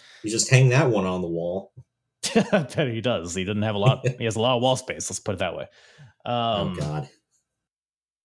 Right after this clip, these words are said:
Speaker 2: but, fuck, man. I, I'm like, I keep forgetting all the shit that happened on this show. Um,
Speaker 1: I mean, this is a treasure trove
Speaker 2: <laughs>
Speaker 1: of bullshit.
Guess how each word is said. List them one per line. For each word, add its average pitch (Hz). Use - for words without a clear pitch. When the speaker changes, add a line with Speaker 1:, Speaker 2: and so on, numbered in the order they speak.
Speaker 2:
but, -
fuck, -
man. 82
I, 110
I'm 143
like, 151
I 123
keep -
forgetting 92
all 82
the 85
shit -
that 80
happened 82
on 80
this 87
show. -
Um, 127
Speaker 1:
I 208
mean, 160
this 233
is 320
a 127
treasure 113
trove 92
Speaker 2:
<laughs> -
Speaker 1:
of 104
bullshit. -